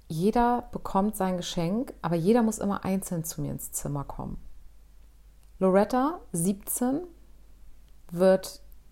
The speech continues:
erdrosselt und zur Sicherheit in so einem Regenauffangbbecken ertränkt. Eddie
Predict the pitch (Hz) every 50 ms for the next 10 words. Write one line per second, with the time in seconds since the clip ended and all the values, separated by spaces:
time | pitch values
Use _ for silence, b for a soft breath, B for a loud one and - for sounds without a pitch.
0 | - - - - - - - - 185 - 175 - 196 220 - - 240 247 302 359
1 | 339 - - - - - - - - - - - - - - - - - - -
2 | - - - - - - - - 180 180 165 - - - 170 160 156 143 147 151
3 | 151 208 - 254 202 175 165 147 151 185 208 - - - 180 170 170 156 156 156
4 | 131 156 160 156 151 147 147 139 170 185 208 190 - - 151 - - 160 156 147
5 | - - 143 147 - - 156 175 190 220 - - - - - - - - - 165
6 | 160 - - - 156 151 - - - - - - - - - - - - - -
7 | - - - - - - - - - - - - 202 202 202 220 247 269 320 359